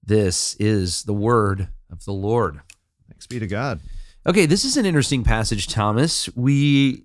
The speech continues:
Speaker 1: see Abram here. We've been talking about Abram for the last, uh, several days. Um, he is going to, God is making him,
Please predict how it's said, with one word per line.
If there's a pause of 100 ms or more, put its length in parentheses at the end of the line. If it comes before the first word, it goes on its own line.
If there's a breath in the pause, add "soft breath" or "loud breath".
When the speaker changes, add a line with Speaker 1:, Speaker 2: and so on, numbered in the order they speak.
(140)
Speaker 1:
see
Abram
here.
We've
been (220)
talking
about
Abram
for
the
last,
uh,
several (100)
days. (760 soft breath)
Um, (100)
he
is
going
to,
God
is
making
him,